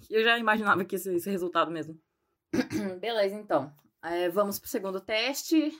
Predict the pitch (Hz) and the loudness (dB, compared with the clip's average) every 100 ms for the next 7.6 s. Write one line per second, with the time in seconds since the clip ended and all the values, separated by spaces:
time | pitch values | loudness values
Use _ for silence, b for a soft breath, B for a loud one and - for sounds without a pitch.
0 | _ _ _ _ _ _ - 214 208 208 | _ _ _ _ _ _ -12 -6 -4 -4
1 | 208 202 196 202 208 220 190 190 220 196 | -2 0 2 0 0 0 0 0 -6 -4
2 | 214 220 226 226 - - - - _ _ | -4 -4 -6 -4 0 -2 -2 -18 _ _
3 | _ _ _ _ _ 196 208 208 302 302 | _ _ _ _ _ -2 -2 0 0 0
4 | 294 254 233 208 208 208 196 196 175 - | -4 2 2 2 -4 -2 -2 -2 -8 -8
5 | - 180 190 - - 285 294 285 - 202 | -2 0 0 -2 -10 -6 -6 -8 -10 -6
6 | 196 202 196 - 226 202 196 190 202 - | -6 -4 -6 -6 -8 -4 -6 -4 -10 -12
7 | 208 - 151 147 - - | -14 -6 -6 -6 -10 -18